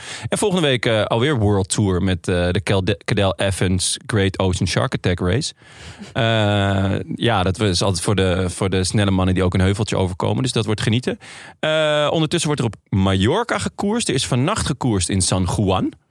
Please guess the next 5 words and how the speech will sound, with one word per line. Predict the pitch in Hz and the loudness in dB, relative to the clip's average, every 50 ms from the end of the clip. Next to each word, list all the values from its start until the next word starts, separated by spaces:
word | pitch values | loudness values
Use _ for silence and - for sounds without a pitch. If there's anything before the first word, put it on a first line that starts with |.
| _ _ - - - - - - - - _ _ | _ _ -20 -20 -20 -20 -20 -20 -20 -20 _ _
Eh, | - 113 107 104 98 95 90 | -2 -2 0 0 0 0 0
Sam | 92 - - - 143 135 120 104 | 0 0 0 0 0 0 0 0
Bennett, | 85 110 110 160 - - - - - - _ _ _ _ _ _ _ _ _ _ _ _ _ _ _ _ _ _ | 2 0 0 0 -2 -4 -6 -10 -10 -14 _ _ _ _ _ _ _ _ _ _ _ _ _ _ _ _ _ _
die, | - 113 139 127 113 101 87 - - - 92 - _ _ | -8 -4 -2 0 0 -2 -2 -4 -8 -12 -14 -14 _ _
eh, | - - 95 87 87 | -2 0 0 2 2